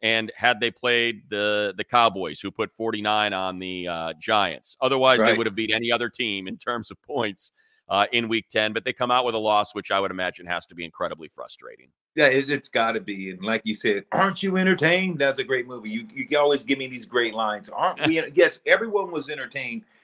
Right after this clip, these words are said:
Speaker 2: but it was, it also was a track meet. And both defenses were on their heels.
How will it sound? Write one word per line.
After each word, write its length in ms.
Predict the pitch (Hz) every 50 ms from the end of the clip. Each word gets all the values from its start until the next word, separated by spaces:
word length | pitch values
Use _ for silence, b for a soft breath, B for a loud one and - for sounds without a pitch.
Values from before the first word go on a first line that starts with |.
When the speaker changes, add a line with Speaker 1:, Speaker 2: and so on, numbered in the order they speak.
| _ _ _ -
Speaker 2:
but 120 | 127 156
it 80 | 190 196
was, 200 | 220 208 - 156
it 100 | 139 -
also 420 | - 143 175 180 180 - - 151
was 180 | 147 147 143 135
a 60 | 143
track 360 | - - - 139 127 - -
meet. 160 | 98 98 92 - _ _ _ _ _ _ _ _ _ _ _ _ _ -
And 480 | 127 127 123 123 123 120 120 110 95
both 260 | - 135 170 190 180 - _ _ _ _ _ _ _ _ _ _ _ _ _ _ _ _ _ _ _ _
defenses 760 | - 139 156 160 156 - 139 117 110 - 110 107 104 104 - _ _ _ _ _ _ _ _ _
were 320 | - 120 117 117 113 113 -
on 160 | 117 120 120 117
their 120 | 113 107
heels. 420 | 101 107 95 - - - - -